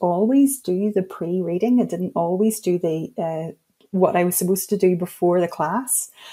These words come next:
But even when I went to the class,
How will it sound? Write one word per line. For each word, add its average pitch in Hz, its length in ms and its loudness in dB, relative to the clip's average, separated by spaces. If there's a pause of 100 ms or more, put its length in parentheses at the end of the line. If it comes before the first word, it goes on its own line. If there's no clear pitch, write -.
(440)
But - 140 6
even 247 340 8
when 208 140 8
I 190 60 4
went 185 240 2
to 226 100 -4
the 233 80 2
class, 233 640 0